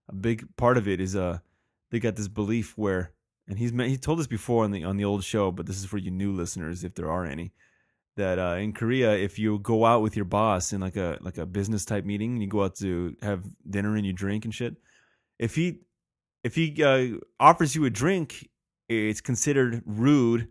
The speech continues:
and, like, disrespectful to deny it. So you had, you have to take it. And a lot of times they'll just fuck with you to try to get you loaded, like, 'cause they know you can't deny. <laughs> So he said you'll see, like, a bunch of dudes in business suits, uh, just, like,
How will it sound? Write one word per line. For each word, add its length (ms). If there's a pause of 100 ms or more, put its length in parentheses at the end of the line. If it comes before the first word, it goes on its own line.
(440)
and, 220
like, 180
disrespectful 640
to 120
deny 360
it. 220 (200)
So 120
you 120
had, 200
you 160
have 120
to 60
take 260
it. 140 (500)
And 140
a 20
lot 120
of 60
times 180
they'll 80
just 160
fuck 280
with 100
you 80
to 60
try 160
to 80
get 100
you 160
loaded, 340
like, 240
'cause 160
they 100
know 140
you 180
can't 220
deny. 500 (800)
<laughs> 80 (920)
So 120
he 40
said 160
you'll 100
see, 120
like, 140
a 40
bunch 200
of 160 (340)
dudes 260
in 120
business 420
suits, 460
uh, 200
just, 220
like, 240